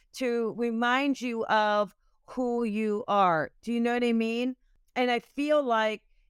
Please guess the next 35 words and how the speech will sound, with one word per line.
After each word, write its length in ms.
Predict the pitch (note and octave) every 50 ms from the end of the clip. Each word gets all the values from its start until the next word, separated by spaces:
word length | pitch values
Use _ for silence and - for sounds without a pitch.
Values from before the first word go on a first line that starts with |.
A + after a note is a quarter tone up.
| - -
to 120 | C4 C4
me, 460 | A#3+ A#3+ B3+ C4 C4 B3 A#3 A3+ A3+
there's 340 | F3 F3 A3 A3 A3 - -
just 420 | - B3+ A#3+ A#3 A#3+ A#3 - -
a 80 | A3+ G#3+ - - - _ - - _ -
sense 300 | A#3 A3 G3 - - -
where 480 | G#3 G#3 G#3+ G#3+ G3+ G3+ G3 G3 F#3+ - _ _ _ _ _ -
I 220 | A3+ A#3+ B3+ C4
feel 340 | A#3+ - - A#3+ A3+ A3+ A3
like 300 | G#3 G#3 G#3 G3+ F#3+ -
with, 240 | G3 G#3 G3+ F#3 - _ _ _ -
with 300 | G3 G3+ G3+ G3 - -
her, 460 | - - E4+ E4+ D4+ C4 A#3+ A3+ - _ _ _ -
she 380 | - - - - D4 D4 D4
wanted 340 | C4+ B3+ B3 A#3+ A#3 A3+ A3
to 100 | - G#3+
just 320 | F#3 F3+ A3 G#3+ G3+ - -
kind 240 | - A3 G#3 G3
of 160 | G3 F#3 - -
come 360 | - - B3 A#3 A3 A3 G#3+ -
in 420 | - A3 A3 G#3 G3+ F#3 F3+ F#3+ - _ _ _ _ -
and 220 | - A3 A3 A3 F#3+
just 380 | G#3+ A3+ G#3+ - - - -
say 260 | - B3+ A#3+ B3 B3+ B3
to 80 | B3
you, 380 | A#3+ G#3 F#3+ F#3+ F#3+ F#3+ F3+ F#3 -
"Hey, 560 | - B3+ C4+ C#4 C4 A#3+ A3 G#3 F#3+ - - _ _ _ _ _ _ _ _ _ _ _ _ _ _ _ -
you've 300 | - G#3+ A#3 G#3+ E3+ -
got 300 | - A3 G3+ G3 G3+ -
this, 300 | - D3+ B2+ E3+ - - - -
and 180 | G#3 G3+ G3+
you 140 | G#3 G#3 G3+
are 100 | G3 F#3+
right 380 | F3+ E3+ F#3 G#3 G#3 A3 G#3+ - -
there, 400 | G3 G3 F#3 F3+ F3 E3 D#3